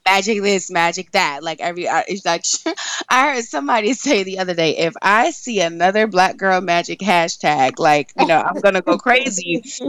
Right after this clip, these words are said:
Speaker 1: But I love that he put it in the context of, like, you know, yes, we're magic,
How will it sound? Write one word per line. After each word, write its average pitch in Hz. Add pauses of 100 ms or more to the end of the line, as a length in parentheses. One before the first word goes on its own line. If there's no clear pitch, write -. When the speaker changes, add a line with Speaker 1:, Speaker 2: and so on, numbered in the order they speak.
(180)
Speaker 1:
But 214
I 226
love 226
that 180
he 214
put 226
it 202
in 185
the 175
context 208
of, 175
like, 165
you 185
know, 156
yes, 170
we're 175
magic, 175